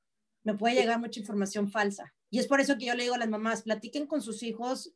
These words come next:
este, sobre el mundo de internet, en donde a veces pensamos que es un mundo muy pequeño, conocemos el ocho por ciento de él,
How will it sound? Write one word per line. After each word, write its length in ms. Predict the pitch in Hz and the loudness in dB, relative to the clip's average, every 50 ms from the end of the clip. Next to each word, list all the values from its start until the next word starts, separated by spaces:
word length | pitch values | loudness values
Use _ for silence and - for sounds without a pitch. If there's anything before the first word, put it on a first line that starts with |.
| _ _ _ - | _ _ _ -6
este, 420 | 330 196 196 196 - - 185 185 | -4 -4 -4 -4 -4 -4 -4 -4
sobre 760 | 180 - - 208 196 190 190 190 185 185 180 175 170 - 196 | -4 0 2 2 4 4 4 2 2 2 0 0 -2 0 2
el 140 | 196 196 190 | 2 6 6
mundo 320 | 208 226 233 240 226 233 | 6 4 4 2 -2 -2
de 80 | 233 240 | -2 -2
internet, 580 | 233 226 208 226 226 233 240 226 202 196 196 - | -2 0 0 0 -2 0 0 2 0 0 0 2
en 120 | - 202 208 | 4 4 6
donde 600 | 202 208 202 202 208 202 202 202 202 196 - - _ _ | 6 6 6 6 6 6 6 6 6 4 2 -4 _ _
a 140 | - 214 | 2 2
veces 260 | 214 220 208 214 214 - | 4 4 2 0 -2 -2
pensamos 640 | - 240 214 220 202 202 226 220 214 208 202 202 | 0 0 2 2 2 2 2 2 2 0 -2 -4
que 140 | - 202 196 | -2 0 0
es 120 | 196 196 220 | 0 0 0
un 100 | 220 220 | 0 2
mundo 280 | 214 208 208 208 202 | 2 2 2 2 4
muy 200 | 202 202 220 226 | 4 4 4 4
pequeño, 400 | 226 247 - 226 226 220 220 226 | 0 -4 -2 0 0 0 0 0
conocemos 420 | 226 208 190 - 190 190 202 202 214 | -2 -4 -4 -4 -4 -4 -4 -2 -2
el 80 | 202 | -2
ocho 180 | 190 196 202 202 | -4 -4 -6 -10
por 140 | - 185 - | -12 -12 -8
ciento 260 | - 175 175 175 185 | -8 -8 -6 -6 -4
de 100 | 180 170 | -4 -4
él, 180 | 175 208 214 | -4 -6 -8